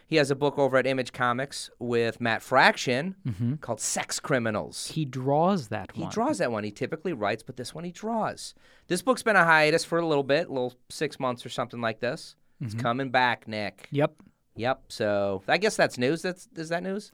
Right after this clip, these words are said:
Speaker 2: We'll count it as news. That book is wild and good.
Speaker 1: Super great.
Speaker 2: And
Speaker 1: And
Speaker 2: I'm, I'm excited that it's coming back 'cause I, I want an excuse to read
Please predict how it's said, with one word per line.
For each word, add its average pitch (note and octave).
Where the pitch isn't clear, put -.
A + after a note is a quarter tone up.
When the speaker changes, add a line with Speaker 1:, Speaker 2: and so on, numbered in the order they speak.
Speaker 2:
We'll F#3
count A3
it F#3
as D3
news. F3
That F#3+
book A3+
is D3+
wild D3+
and C3
good. A#2
Speaker 1:
Super G3
great. G3
Speaker 2:
And D3+
Speaker 1:
And D3
Speaker 2:
I'm, E3+
I'm D#3+
excited F#3
that D#3+
it's D3+
coming D#3
back D3+
'cause C3
I, C3+
I C3+
want C3+
an C#3
excuse C3
to C#3
read B2+